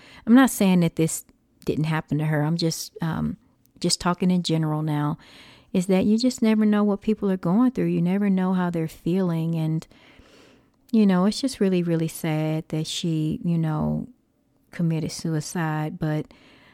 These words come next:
you know, I just pray for her, pray for the family, and just, just hope that her daughter will go on to be as great as her mom was.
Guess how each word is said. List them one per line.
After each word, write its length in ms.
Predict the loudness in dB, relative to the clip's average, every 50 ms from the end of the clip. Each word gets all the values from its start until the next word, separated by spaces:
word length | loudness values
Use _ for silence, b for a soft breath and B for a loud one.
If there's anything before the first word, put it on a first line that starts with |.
| b b
you 100 | -2 0
know, 100 | 0 2
I 140 | 2 0 0
just 220 | 0 -2 -4 -6
pray 180 | -6 -4 -4 -4
for 220 | -2 -2 -4 -4
her, 500 | -2 -2 -2 -2 0 -2 -2 -2 -2 -4 -6
pray 200 | -4 -4 -4 -4
for 160 | -4 -4 -4
the 80 | -4 -4
family, 760 | -4 -4 -4 -2 -2 -2 -2 -2 -2 -2 -2 -2 -2 -2 -4 -4
and 440 | -6 -4 -4 -4 -4 -2 -4 -4 -4 -8 _ -20 -10
just, 300 | -6 -6 -6 -4 -6 -10 -14 _ -6
just 220 | -4 -4 -4 -4 -4
hope 300 | -2 0 0 0 0 -2
that 120 | -2 -2
her 140 | 0 -2 -2
daughter 420 | -2 -2 -2 -2 -2 -2 -2 -4
will 340 | -2 -2 -2 -2 -2 -2 B B B B B B B B B _
go 220 | -2 0 2 2 2
on 340 | 2 2 2 0 0 0 -2
to 180 | -4 -6 -6 -6
be 500 | -4 -2 -2 0 0 0 -2 -4 -6 -8 _ _ _ _
as 180 | -4 -4 -4 -4
great 400 | -4 -4 -2 -2 -2 -2 -4 -8 _ _ _ _
as 180 | -8 -8 -8 -6
her 100 | -6 -4
mom 360 | -4 -4 -4 -4 -4 -4 -4
was. 500 | -6 -6 -6 -8 -8 -10 -12 -16 -18 -20